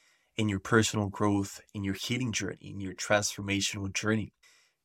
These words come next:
The intention of this podcast is truly to spread the message and the awareness that you already have the power within you to completely heal yourself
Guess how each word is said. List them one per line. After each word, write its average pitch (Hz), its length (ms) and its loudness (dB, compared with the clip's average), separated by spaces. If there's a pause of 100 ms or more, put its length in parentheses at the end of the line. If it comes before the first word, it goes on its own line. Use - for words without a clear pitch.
The 123 420 6
intention 147 520 6
of 123 160 6
this 120 260 4
podcast - 840 4 (120)
is 104 340 6
truly 117 440 4 (160)
to 104 140 0
spread 110 760 6 (680)
the 117 340 6
message 104 800 8
and 104 140 0
the 101 140 8
awareness 104 720 4 (480)
that 107 180 10
you 117 220 6
already 131 260 8
have 107 320 8
the 101 120 2
power 113 520 8
within 127 460 4
you 101 260 -4 (540)
to 110 440 6 (180)
completely 151 720 2
heal - 480 2
yourself 98 500 2